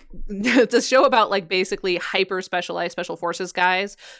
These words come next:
who are, like, half spy, half, like, army people who, and they're, like, so classified that no one can know that the unit exists. And so the wives back home who, like, all kind of live near and on the military campus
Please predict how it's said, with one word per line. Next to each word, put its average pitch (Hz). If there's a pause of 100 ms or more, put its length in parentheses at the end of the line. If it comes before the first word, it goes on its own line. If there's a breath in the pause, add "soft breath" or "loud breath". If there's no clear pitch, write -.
who 175
are, 165
like, 160
half 175
spy, 160
half, 170
like, 165
army 175
people 196
who, 180
and 175
they're, 170
like, 170
so 185
classified 190 (300 loud breath)
that 170
no 170
one 175
can 175
know 165
that 165
the 170
unit 175
exists. 165
And 175
so 170
the 175
wives 165
back 165
home 202
who, 190
like, 170
all 170
kind 170
of 165
live 170
near 165
and 165
on 165
the 160
military 175
campus 214